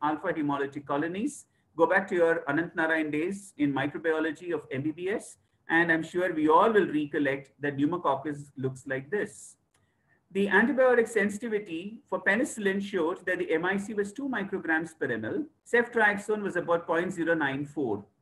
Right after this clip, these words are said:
Now this, since it was a blood culture and a bloodstream infection, the child was treated for about five days with ceftriaxone I V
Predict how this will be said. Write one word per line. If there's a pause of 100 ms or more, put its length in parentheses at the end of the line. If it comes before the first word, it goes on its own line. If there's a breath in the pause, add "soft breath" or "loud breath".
(140)
Now
this,
since
it
was
a
blood
culture
and
a
bloodstream
infection,
the
child
was
treated
for
about
five
days
with
ceftriaxone
I
V